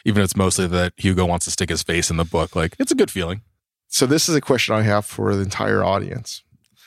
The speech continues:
Speaker 2: <laughs> So when you're reading a story to your book, I mean, when you're reading a book to your kid, and you come
Speaker 1: Mm-hmm.
Speaker 2: across a word you have no idea how to pronounce.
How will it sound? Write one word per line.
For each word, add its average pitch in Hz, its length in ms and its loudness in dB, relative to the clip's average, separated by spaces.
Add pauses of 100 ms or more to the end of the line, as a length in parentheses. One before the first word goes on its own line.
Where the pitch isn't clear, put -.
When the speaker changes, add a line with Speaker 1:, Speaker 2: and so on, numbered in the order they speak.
(420)
Speaker 2:
<laughs> - 40 -2 (1500)
So 113 500 2
when 117 200 2
you're 139 100 4
reading 143 300 2
a 120 60 2
story 117 480 2
to - 120 -6
your 110 120 2
book, - 560 -6
I 135 80 4
mean, 113 240 4
when 123 160 0
you're 135 80 6
reading 143 280 4
a 113 60 2
book 110 380 -2
to 120 100 -4
your 107 140 0
kid, - 260 -8 (680)
and 104 100 4
you 101 60 4
come 120 180 2
Speaker 1:
Mm-hmm. 120 100 4
Speaker 2:
across 123 260 0
a 120 40 -2
word 104 400 0
you 101 100 -2
have 92 80 -2
no 104 280 4
idea 104 280 0
how 101 120 2
to 80 60 -2
pronounce. - 640 -4